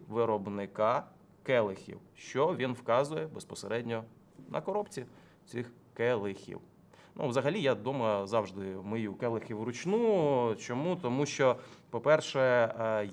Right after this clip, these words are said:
я л-, полюбляю бездоганність келиха. Для мене, якщо там якась буде крапелька,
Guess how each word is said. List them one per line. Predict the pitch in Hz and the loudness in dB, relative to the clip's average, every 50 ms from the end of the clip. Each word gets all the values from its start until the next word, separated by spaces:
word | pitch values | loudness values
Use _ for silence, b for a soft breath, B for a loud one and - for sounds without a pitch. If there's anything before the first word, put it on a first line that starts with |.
| - | -6
я | 101 131 143 143 139 127 | 0 2 2 4 4 2
л-, | 120 - 113 113 113 - - - - - - - - | 0 -2 -8 -10 -10 -12 -16 -20 -20 -20 -18 -8 -2
полюбляю | 139 131 127 127 131 143 143 139 120 | 0 0 0 2 4 6 6 6 4
бездоганність | - - 131 117 107 107 127 117 120 117 101 92 98 98 - - | 2 0 -2 -2 0 0 0 2 2 2 0 0 -4 -8 -8 -4
келиха. | - 175 190 175 143 117 - 113 101 101 98 92 | 0 2 2 2 2 -2 -2 -4 -4 -4 -4 -6
Для | 95 104 110 | -6 -6 -4
мене, | 123 143 139 127 113 | -2 0 0 0 0
якщо | 107 104 - - 123 | -2 -2 -4 -8 -6
там | - 113 107 | -6 -4 -4
якась | 107 104 - 120 113 98 | -4 -2 -2 -2 -2 -2
буде | 104 117 110 104 107 | -6 -8 -6 -6 -6
крапелька, | - - 139 143 143 - 127 113 110 - 120 107 | -4 0 2 2 2 2 0 -4 -2 0 -2 -2